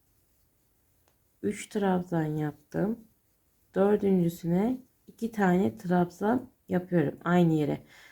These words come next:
Bu sırayı da bu şekilde yapıp tamamlayalım. Şimdi arkadaşlar geldik yine sıra başına.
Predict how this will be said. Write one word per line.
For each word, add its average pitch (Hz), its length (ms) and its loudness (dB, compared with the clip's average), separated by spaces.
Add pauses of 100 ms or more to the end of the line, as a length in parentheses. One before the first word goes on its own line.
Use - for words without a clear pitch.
(240)
Bu 247 80 -2
sırayı 214 340 4
da 185 160 -2
bu 214 60 0
şekilde 180 420 -4
yapıp 220 440 -2
tamamlayalım. 175 760 2 (1000)
Şimdi 214 320 2
arkadaşlar 170 840 0 (520)
geldik 220 500 6
yine 190 260 2
sıra 185 400 2
başına. 180 680 2